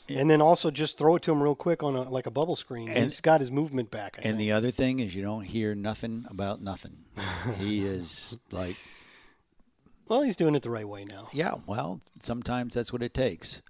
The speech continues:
Speaker 1: These,
Speaker 2: Um,
Speaker 1: these tractors doing their circles is kind of mesmerizing.
Speaker 2: Where we, where we are is at Raymond James Stadium,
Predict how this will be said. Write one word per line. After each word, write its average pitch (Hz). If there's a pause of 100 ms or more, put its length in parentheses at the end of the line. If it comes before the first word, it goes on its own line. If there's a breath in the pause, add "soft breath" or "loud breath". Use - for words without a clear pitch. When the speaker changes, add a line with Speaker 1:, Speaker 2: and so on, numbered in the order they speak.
(100)
Speaker 1:
These, 160
Speaker 2:
Um, 90
Speaker 1:
these 147
tractors 147
doing 123
their 110
circles 107
is 95
kind 107
of 104
mesmerizing. 107
Speaker 2:
Where 190
we, 139
where 151
we 127
are 101
is 92
at 101
Raymond 101
James 90
Stadium, 92